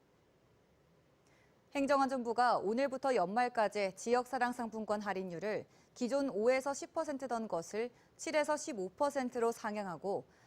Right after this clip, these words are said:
특별 재난 지역은 최대 이십 퍼센트까지 확대합니다. 이번 조치는 육천억 원 규모의 추경 예산을 투입해 전국 지자체가 총 십 조 원 규모의 상품권을 발행하도록 지원하는 것으로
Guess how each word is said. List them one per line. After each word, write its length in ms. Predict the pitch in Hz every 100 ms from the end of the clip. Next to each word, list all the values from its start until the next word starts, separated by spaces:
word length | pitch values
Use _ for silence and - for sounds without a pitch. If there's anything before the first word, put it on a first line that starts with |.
| _ -
특별 300 | 277 277 277
재난 340 | 226 247 247
지역은 480 | 240 220 247 247 151
최대 320 | - 269 262
이십 400 | 196 220 302 262
퍼센트까지 760 | 269 254 233 226 - 180 190 247
확대합니다. 800 | 269 - 233 165 151 139 135 - _ _ _ _ _ - _ _ _
이번 260 | 220 233 262
조치는 640 | 233 - 233 254 214 131
육천억 420 | 208 - 320 294 277
원 140 | 269
규모의 300 | 254 240 247
추경 360 | - - 294 262
예산을 300 | 247 233 226
투입해 580 | 226 180 - 190 165 - - _
전국 400 | 220 208 214 -
지자체가 680 | 202 220 220 220 190 214 254 -
총 240 | 302 302
십 240 | - -
조 120 | - 311
원 160 | 294
규모의 300 | 269 240 240
상품권을 540 | 240 247 240 220 214 214
발행하도록 720 | 185 185 185 170 156 190 -
지원하는 520 | - 220 220 208 196
것으로 460 | 170 - 165 196